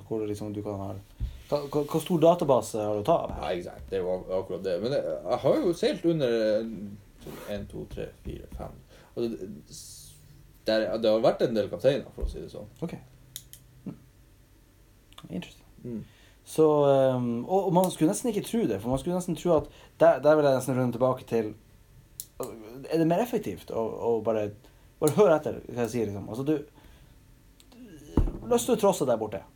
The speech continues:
Speaker 1: Og ikke spør, ikke spør hvorfor.
Speaker 2: Ja.
Speaker 1: Bare gjør det.
Speaker 2: Ja, ikke sant.
Speaker 1: Liksom, og så, og så gjør du det.
Speaker 2: Ja.
Speaker 1: Liksom. Og så kan du skylde på meg hvis det går gærent. Men det gjør ikke det, fordi jeg vet hva jeg prater om.
Speaker 2: Ja.
Speaker 1: Så, ok.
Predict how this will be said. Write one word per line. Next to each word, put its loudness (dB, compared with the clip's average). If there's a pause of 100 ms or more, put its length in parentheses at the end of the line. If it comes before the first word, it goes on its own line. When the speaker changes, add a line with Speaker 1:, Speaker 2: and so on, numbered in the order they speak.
(600)
Speaker 1:
Og 6
ikke 2
spør, 2
ikke 2
spør 6
hvorfor. 2
Speaker 2:
Ja. -2
Speaker 1:
Bare 8
gjør 4
det. -8 (120)
Speaker 2:
Ja, -2
ikke -6
sant. -18
Speaker 1:
Liksom, -2 (380)
og -2
så, 0 (180)
og -4
så 2
gjør 0
du -2
det. -8 (180)
Speaker 2:
Ja. -4 (220)
Speaker 1:
Liksom. 0
Og 0
så 0
kan 4
du 4
skylde 4
på 0
meg 4
hvis -4
det 0
går -2
gærent. -8
Men 2
det 4
gjør 6
ikke -6
det, -6
fordi -2
jeg 2
vet -8
hva -8
jeg -10
prater -10
om. -20 (100)
Speaker 2:
Ja. 0 (240)
Speaker 1:
Så, -8 (140)
ok. -4